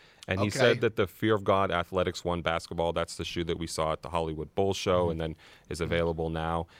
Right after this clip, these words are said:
Speaker 1: He said that shoe is a little bit lifestyle leaning and not pure performance, but that the next
Speaker 2: Okay.
Speaker 1: shoe that he has coming is really a hundred percent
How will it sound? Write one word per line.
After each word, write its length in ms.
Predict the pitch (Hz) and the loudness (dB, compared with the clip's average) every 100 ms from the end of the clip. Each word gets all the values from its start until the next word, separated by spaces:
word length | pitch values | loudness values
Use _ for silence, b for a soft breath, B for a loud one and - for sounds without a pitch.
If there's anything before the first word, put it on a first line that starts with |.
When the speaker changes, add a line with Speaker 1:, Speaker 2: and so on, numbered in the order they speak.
| b | b
Speaker 1:
He 140 | 101 | -4
said 320 | 95 107 98 | 0 2 2
that 240 | 98 107 - | 2 2 0
shoe 500 | - 107 104 104 107 | -4 0 2 2 0
is 160 | 98 90 | 0 2
a 60 | 82 | 0
little 400 | 90 101 120 120 | 2 2 2 2
bit 180 | 127 | 0
lifestyle 540 | 101 110 113 120 110 110 | 2 0 0 0 0 2
leaning 340 | 107 113 110 | 2 0 0
and 80 | 92 | 0
not 280 | 92 90 - | 0 -2 -6
pure 200 | - 95 | -4 -2
performance, 600 | - 92 90 92 95 - | -2 -2 0 0 -2 -2
but 160 | 85 | -2
that 120 | 85 82 | -2 -2
the 80 | |
next 360 | 85 87 87 - | -2 -2 -2 -4
Speaker 2:
Okay. 60 | 92 | -2
Speaker 1:
shoe 40 | 85 | 0
that 100 | 82 | 0
he 80 | |
has 240 | 80 82 - | -2 -4 -2
coming 300 | 87 85 80 | -4 -2 -4
is 160 | 78 | -6
really 240 | 82 82 80 | -4 -2 -2
a 60 | |
hundred 200 | 78 80 | -4 -6
percent 360 | 78 80 82 | -6 -6 -6